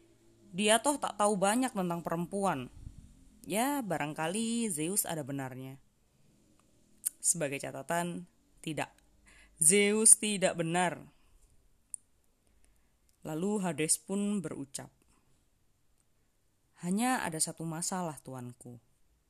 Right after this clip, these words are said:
Persephone tidak pernah sendiri.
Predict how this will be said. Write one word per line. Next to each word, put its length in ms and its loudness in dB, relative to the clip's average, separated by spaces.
Persephone 880 -2
tidak 320 -4
pernah 240 -2
sendiri. 560 -4